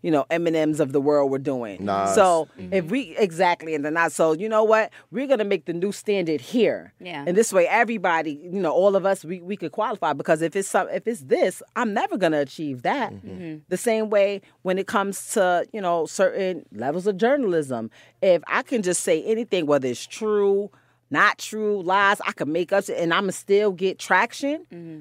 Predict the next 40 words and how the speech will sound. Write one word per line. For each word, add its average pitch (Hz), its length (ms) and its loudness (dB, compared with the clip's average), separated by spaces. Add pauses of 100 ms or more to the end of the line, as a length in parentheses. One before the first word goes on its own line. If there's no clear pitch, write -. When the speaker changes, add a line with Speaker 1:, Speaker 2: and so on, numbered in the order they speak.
(120)
Speaker 1:
then 196 160 4
I'ma 214 220 2
be 202 140 -4
good. 202 400 2
Because 180 520 0 (260)
if 190 260 2
I 220 120 2
have 269 240 -2
to 185 100 -10
stand 190 400 -2
up 175 80 -6
to 165 140 -6
these 226 220 -6
standards 165 340 -6
where 139 120 2
I 143 60 4
have 175 300 0
to 151 100 -12
make 151 180 -4
sure 139 180 -6
that 131 180 -2
it's, 127 180 -6 (160)
um, 139 220 0
verified, 131 480 -2
I 139 40 -4
have 180 220 -2
to 180 80 -8
make 160 140 -8
sure 151 160 -4
that 139 200 -4
I 135 60 -6
have 135 160 -2
the 127 100 -6
receipts 135 360 -10
and 139 80 -6
I 131 80 -6
can 135 100 -8
back 131 240 -4
it 147 80 -2
up, 160 160 0